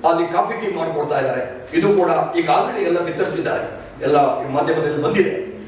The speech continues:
ಇಂಥದ್ದೆಲ್ಲ ನಡೀತಾ ಇದೆ. ಮತ್ತು ಇನ್ನೊಂದು ಏನಂದ್ರೆ ಅಲ್ಲಿ ಇರ್ತಕ್ಕಂಥ ಹೋಟ್ಲು ಎಲ್ಲ ಬಂದು ಮುಸ್ತಾಫಾ, ಹುಸೇನು,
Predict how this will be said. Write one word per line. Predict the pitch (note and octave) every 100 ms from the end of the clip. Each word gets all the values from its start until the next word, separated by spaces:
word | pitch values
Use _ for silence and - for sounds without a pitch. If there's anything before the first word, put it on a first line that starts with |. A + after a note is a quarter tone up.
| - - -
ಇಂಥದ್ದೆಲ್ಲ | F#3+ F#3 G3 F#3 A#3 - E3+
ನಡೀತಾ | E3+ D#3+ -
ಇದೆ. | - - -
ಮತ್ತು | F#3+ F#3+
ಇನ್ನೊಂದು | G#3 A3+ A3
ಏನಂದ್ರೆ | G#3 G3+ G3 G3+ E3 - - - - -
ಅಲ್ಲಿ | - -
ಇರ್ತಕ್ಕಂಥ | G#3 - A#3 G3+ G3+
ಹೋಟ್ಲು | F#3+ F#3 G3+ F#3+ F#3+
ಎಲ್ಲ | F3 F#3 F#3
ಬಂದು | F3 E3+ D#3+ - -
ಮುಸ್ತಾಫಾ, | E3+ E3+ E3 E3 D#3+ D3+ D3+ -
ಹುಸೇನು, | - F#3 F3 E3 D#3+